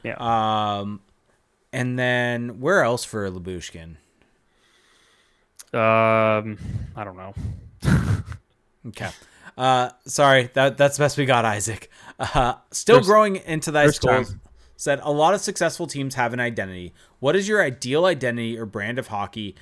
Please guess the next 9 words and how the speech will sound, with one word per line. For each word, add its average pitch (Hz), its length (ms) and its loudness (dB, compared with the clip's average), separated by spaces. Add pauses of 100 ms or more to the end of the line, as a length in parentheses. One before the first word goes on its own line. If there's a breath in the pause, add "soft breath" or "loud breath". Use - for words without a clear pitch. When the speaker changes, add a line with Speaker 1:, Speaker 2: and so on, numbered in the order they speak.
(240 loud breath)
Speaker 2:
uh, 107 220 -2
for 117 160 -8
the 113 80 -4
Ducks 104 240 -6
from 120 140 -8
a 104 40 -8
competitive 98 540 -12
standpoint? 85 500 -18 (360 soft breath)
Personally, 196 540 0